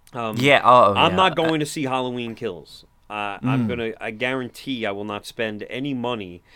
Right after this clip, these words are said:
Speaker 1: And if I do end up watching this movie, it's gonna be online and it will be free. Um,
Speaker 2: Right,
Speaker 1: I'm not, I'm not
Speaker 2: right.
Speaker 1: putting any more money into this because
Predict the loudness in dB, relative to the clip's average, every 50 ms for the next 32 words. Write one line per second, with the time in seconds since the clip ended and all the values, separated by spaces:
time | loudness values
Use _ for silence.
0 | -20 -16 -10 -8 -6 -6 -4 -4 -4 -4 -4 -6 -4 -4 -2 -4 -4 -4 -4 -6
1 | -6 -6 -6 -6 -6 -8 -10 -14 -14 -14 -14 -12 -12 -12 -12 -10 -12 -12 -12 -12
2 | -14 -16 -14 -10 -8 -8 -8 -6 -8 -8 -8 -8 -6 -8 -8 -6 -6 -6 -6 -6
3 | -6 -8 -10 -10 -12 -12 -10 -10 -10 -10 -12 -14 -12 -12 -14 -16 -16 -16 -12 -12
4 | -12 -12 -12 -16 -20 _ _ _ _ _ _ _ _ _ _ _ _ -12 -10 -8
5 | -8 -8 -10 -10 -4 4 6 8 8 8 6 4 2 0 -2 0 2 2 0 0
6 | 0 -2 -2 -2 0 -2 -2 0 0 -2 -2 -2 -2 -2 -4 -4 -4 -6 -8 -8
7 | -10 -10 -12 -12 -12 -14 -16 -16 -18 -14 -10 -10 -10 -8 -10 -12 -14 -16